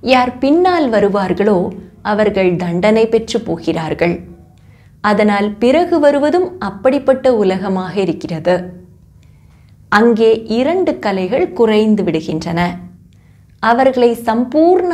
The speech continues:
பவித்திரமானவர்கள் என்று சொல்ல மாட்டார்கள். திரேதாயுகத்துல வரக்கூடியவர்களை இரண்டு கலைகள் குறையும் போது வர்றதுனால சம்பூர்ண பவித்திரம் அப்படிங்கிற டைட்டில் அவர்களுக்கு கிடையாது.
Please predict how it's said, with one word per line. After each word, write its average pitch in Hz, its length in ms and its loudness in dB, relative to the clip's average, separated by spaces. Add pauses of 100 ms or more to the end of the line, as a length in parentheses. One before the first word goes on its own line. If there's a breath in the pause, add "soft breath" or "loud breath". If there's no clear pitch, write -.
பவித்திரமானவர்கள் 240 1200 0
என்று 196 260 -2
சொல்ல 170 340 0
மாட்டார்கள். 170 680 -4
திரேதாயுகத்துல 180 920 -4
வரக்கூடியவர்களை 180 880 0 (440 loud breath)
இரண்டு 240 440 2
கலைகள் 202 540 -2
குறையும் 262 500 0
போது 277 280 2
வர்றதுனால 175 580 -4 (400 loud breath)
சம்பூர்ண 294 680 0 (120)
பவித்திரம் 202 580 -4
அப்படிங்கிற 175 460 -4
டைட்டில் 180 440 -2
அவர்களுக்கு 175 520 -4
கிடையாது. 196 600 -2